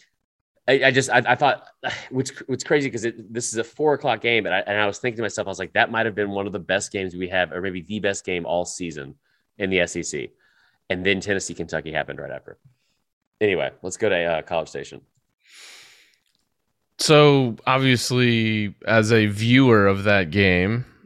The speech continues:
Speaker 2: um,
Speaker 1: So
Speaker 2: when
Speaker 1: excited.
Speaker 2: there's no offensive touchdown score at all, it's a bit of a tough watch. Um, obviously,
Speaker 1: Not an
Speaker 2: very
Speaker 1: offensive
Speaker 2: impre-
Speaker 1: touchdown scored?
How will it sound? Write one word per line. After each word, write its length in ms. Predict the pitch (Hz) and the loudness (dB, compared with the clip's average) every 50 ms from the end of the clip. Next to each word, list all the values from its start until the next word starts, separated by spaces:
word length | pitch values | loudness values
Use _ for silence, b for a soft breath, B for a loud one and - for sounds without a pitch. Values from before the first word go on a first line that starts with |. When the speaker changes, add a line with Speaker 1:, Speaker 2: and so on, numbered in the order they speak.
| _ - | _ -4
Speaker 2:
um, 600 | 95 95 92 90 87 82 82 82 82 80 80 95 | -2 0 0 0 0 0 -2 -4 -6 -8 -6 -4
Speaker 1:
So 120 | 95 92 | -2 -2
Speaker 2:
when 80 | 87 85 | -2 0
Speaker 1:
excited. 200 | 104 107 104 101 | 0 0 0 2
Speaker 2:
there's 220 | 104 107 107 107 - | 2 2 2 2 4
no 260 | 117 117 113 110 110 | 4 6 6 6 6
offensive 380 | 107 - - 110 110 - 104 92 | 4 4 2 0 0 -2 -2 0
touchdown 420 | - 117 113 - - 107 101 95 | 2 2 2 2 2 0 0 0
score 300 | 92 - - 104 95 87 | -2 -2 0 2 2 4
at 80 | 82 104 | 4 6
all, 420 | 117 113 107 95 87 87 87 - - - _ _ _ _ _ _ _ _ _ _ _ | 6 6 6 6 4 4 2 -2 -8 -18 _ _ _ _ _ _ _ _ _ _ _
it's 100 | - - | -18 -14
a 60 | - | -12
bit 300 | 123 113 - - 165 165 | -10 -10 -2 0 2 4
of 120 | 160 160 151 | 4 4 4
a 40 | 139 | 4
tough 280 | - - 147 139 - 139 | 6 6 6 6 6 6
watch. 560 | 127 127 131 135 160 - - - - - - _ - | 6 6 4 4 0 -4 -8 -10 -12 -12 -16 _ -2
Um, 760 | 123 120 120 117 113 110 107 104 104 101 95 87 87 95 104 - _ _ _ _ _ _ _ _ _ - | 0 2 4 4 4 4 6 4 4 4 2 0 -2 -6 -8 -10 _ _ _ _ _ _ _ _ _ 4
obviously, 480 | 107 120 120 123 117 110 - 123 113 | 4 6 8 6 6 6 6 6 4
Speaker 1:
Not 100 | 107 101 | 6 6
an 40 | 113 | 6
Speaker 2:
very 160 | 113 113 113 | 6 6 6
Speaker 1:
offensive 220 | 110 104 98 - 110 | 6 4 0 -2 -2
Speaker 2:
impre- 40 | 117 | 0
Speaker 1:
touchdown 240 | 123 139 165 170 160 | 0 0 -2 -4 -10
scored? 280 | - - 190 190 190 | -12 -10 -10 -10 -12